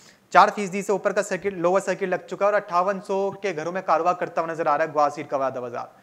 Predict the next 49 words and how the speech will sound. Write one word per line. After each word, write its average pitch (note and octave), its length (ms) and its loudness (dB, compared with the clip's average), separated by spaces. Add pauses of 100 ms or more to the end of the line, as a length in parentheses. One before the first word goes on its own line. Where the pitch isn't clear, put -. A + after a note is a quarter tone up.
(360)
तनुज G3+ 200 -2
जी, A3+ 100 -8
अब G#3+ 240 4
आपको G#3+ 220 4
क्या F#3+ 140 2
लगता C#3 240 -4
है, B2 60 -4
क्या G#3+ 200 -2
ग्वार E3 320 2
स-, - 200 -10
गम F3+ 300 2
और G#3 200 -2
ग्वार E3 200 2
seed G3 200 -8
की A3 280 -12
एक G3+ 180 0
range F#3+ 260 -2
set E3+ 360 0
हो G#3 80 -2
चुकी G3+ 280 -10
है G#3+ 120 -2 (380)
कि A3 360 -4 (560)
नौ E3+ 260 2
हज़ार G3 600 4 (220)
और - 420 4 (300)
गम E3 140 2
में G3+ 240 -2
नौ F3+ 200 0
हज़ार F3+ 280 2
के G3+ 100 -4
घरों E3+ 240 -2
में G3 160 -2 (120)
और F3 160 6
फिर G3 360 -2 (160)
ग्वार D#3 240 4
सीड F3+ 220 -4 (100)
अट्ठावन F3 440 0
सौ F3+ 160 -6
के F3 120 -4
घरों E3 220 -4
में F#3 140 -4
कारोबार E3+ 320 2
करता F3 240 -4
हुआ E3+ 120 -6
नजर E3+ 140 -2
आएगा E3+ 180 2
और F3+ 200 -2
ऊपर F#3 320 -2
में G3 180 -4